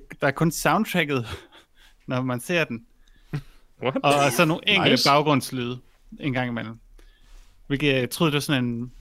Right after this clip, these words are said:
Speaker 1: meget, meget artsy, øh, intro fight scene i Vietnam, der var i starten.
Speaker 3: <laughs>
Speaker 2: Men,
Speaker 1: Ja.
Speaker 2: men var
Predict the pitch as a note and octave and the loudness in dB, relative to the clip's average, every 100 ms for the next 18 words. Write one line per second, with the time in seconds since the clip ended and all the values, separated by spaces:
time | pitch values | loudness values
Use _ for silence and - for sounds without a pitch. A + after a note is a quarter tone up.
0 | B2+ B2+ B2 D3+ E3 C3 C3 D#3 D#3 D#3+ | -4 -2 -2 -2 -2 0 0 -2 -2 -4
1 | - - B2 B2 B2 - - - - - | -6 -6 -6 -6 -10 -12 -12 -12 -14 0
2 | D3+ D#3 - C3 A2+ - - - - C3 | 0 2 -4 -4 -4 -16 -20 -20 -4 -2
3 | C3 - A#2 C3 B2+ A#2 B2+ A#2 A2+ A2+ | -2 -6 -4 -2 -2 -2 -4 -4 -6 -6
4 | A#2 A#2+ - C3+ A2+ A2+ D3 A2+ F3 - | -6 -8 -4 -4 -4 2 2 4 2 4
5 | C#3+ E3+ D3 C#3 D#3 A#2+ A2 C#3 B2+ G#2+ | 4 6 6 4 4 0 0 0 0 2